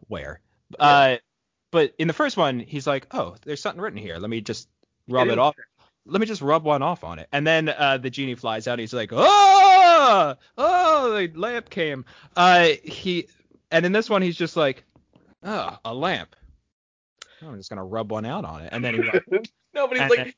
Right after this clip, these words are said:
Speaker 2: he rubs it back and forth, and just, like, out of nowhere, like, no one told him he should do that.
Speaker 1: Yeah, and then the lamp comes. Yeah, w-, w-,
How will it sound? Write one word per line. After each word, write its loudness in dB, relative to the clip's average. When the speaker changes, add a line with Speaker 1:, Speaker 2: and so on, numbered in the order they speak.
Speaker 2:
he -6
rubs 2
it -2
back 2
and -4
forth, -2
and -4
just, -6
like, 0
out 2
of 2
nowhere, 4
like, -4
no -2
one 0
told -6
him -4
he -4
should -8
do -8
that. -10
Speaker 1:
Yeah, -8
and -12
then -12
the -12
lamp -12
comes. -12
Yeah, -6
w-, -16
w-, -20